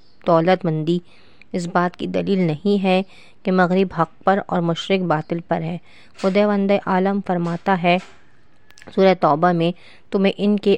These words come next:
اموال اور اولاد حیرت میں نہ ڈالیں گے، بس اللہ کا ارادہ یہی ہے کہ انہی کے ذریعے ان پر زندگانی دنیا میں عذاب کرے اور حالت کفر ہی میں ان کی جان نکل جائے۔"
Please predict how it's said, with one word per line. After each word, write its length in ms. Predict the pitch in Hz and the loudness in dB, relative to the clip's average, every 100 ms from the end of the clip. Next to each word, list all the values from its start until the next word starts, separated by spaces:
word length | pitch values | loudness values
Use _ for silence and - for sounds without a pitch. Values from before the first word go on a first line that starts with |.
| - | 0
اموال 440 | 180 165 160 175 | -6 0 2 2
اور 180 | 180 175 | 0 -2
اولاد 540 | - 165 151 156 - 165 | 0 0 0 -2 -4 0
حیرت 340 | 156 190 - | 2 2 0
میں 100 | 190 | -2
نہ 140 | 170 | 0
ڈالیں 420 | 156 151 147 170 156 | 0 0 0 -2 -2
گے، 120 | 156 - - - - - | -4 -6 -20 -20 -14 -8
بس 140 | 180 | -8
اللہ 360 | - 185 185 196 202 | -2 0 2 2 0
کا 80 | |
ارادہ 420 | 202 185 175 170 185 | 0 2 0 2 0
یہی 400 | 175 156 190 190 | 0 -2 -2 2
ہے 200 | 180 185 - | 2 2 -2
کہ 100 | 196 - | -8 -4
انہی 280 | 180 202 | 0 2
کے 160 | 214 208 | 2 0
ذریعے 340 | 190 175 175 185 | 2 0 -2 -2
ان 200 | 190 170 | -2 -2
پر 280 | - 185 180 | 2 2 0
زندگانی 600 | 175 160 160 165 165 185 | -2 0 0 2 0 0
دنیا 360 | 175 160 165 160 | 0 0 0 -2
میں 220 | 165 175 - - - - | -2 -4 -6 -20 -20 -10
عذاب 420 | 175 165 160 160 - | -6 0 0 0 -2
کرے 240 | 151 139 - - - | -4 -4 -10 -14 -6
اور 120 | 165 | -4
حالت 400 | 175 185 202 202 - | 0 2 2 -2 -4
کفر 260 | 208 - | -6 -6
ہی 180 | 175 180 | -2 0
میں 160 | 170 180 - | 0 -2 -4
ان 140 | 170 | -6
کی 160 | 160 170 | -2 -4
جان 220 | 156 151 151 | -2 -8 -8
نکل 340 | 151 143 147 | -8 -8 -8
جائے۔" 300 | - - - | -10 -14 -16